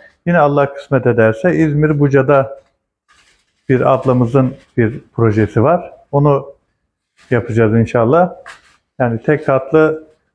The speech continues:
işler olmak suretiyle biri doksan küsür metrekare, biri de yüz küsür metrekare iki işim daha oldu. Allah inşallah bizi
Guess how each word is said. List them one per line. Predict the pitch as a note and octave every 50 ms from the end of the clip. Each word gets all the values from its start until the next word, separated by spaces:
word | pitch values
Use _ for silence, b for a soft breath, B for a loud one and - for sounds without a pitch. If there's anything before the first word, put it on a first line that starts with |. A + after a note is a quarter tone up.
| _ -
işler | D3+ - - - D3+ C#3+ C#3+
olmak | C3+ B2+ B2 A#2+ A#2+ A#2+ A#2 A#2 -
suretiyle | - - D3+ A2+ A2 G#2+ - A#2+ A#2+ A#2 D3 D#3 D3+ C3+
biri | C#3 C#3 C#3+ C#3+
doksan | C#3 C3+ C3+ C#3 - D3 C#3 C#3 C3+
küsür | - - - - C#3
metrekare, | C3 B2 A2+ G#2+ - - A2 - - B2+ C#3+ C#3+ C#3+
biri | C3+ C3 C3
de | C3 C3
yüz | B2 B2+ C3+ C3 B2+ - _ _ _ _
küsür | _ _ _ - A#2+
metrekare | A#2 A2+ A2+ A2+ A2+ - B2+ B2 - A#2+ A2 D3+ E3 F3 F3+ b b b b b b b b b b _ _ -
iki | C3 - - D#3 C#3 C3+ B2 - - -
işim | D3 B2+ - - F3 E3+ D#3+ C#3
daha | C3 A#2 A#2+ B2+ B2 A#2+ - - - - - _ _ _ _ _
oldu. | C#3 A#2+ G#2 G2 G2 G#2+ D3 E3 E3+ E3+ E3 - _ _ _ _ _ _ _ _ _ _ _ _ _ _ _ _ _ _ _ _ _ _
Allah | - D#3+ E3 F3+ E3+ E3 F3
inşallah | F3+ F3+ F3+ - E3 E3 E3 D#3+ D3+ D#3 D#3+
bizi | D3+ D3+ F3 E3+ D#3 D#3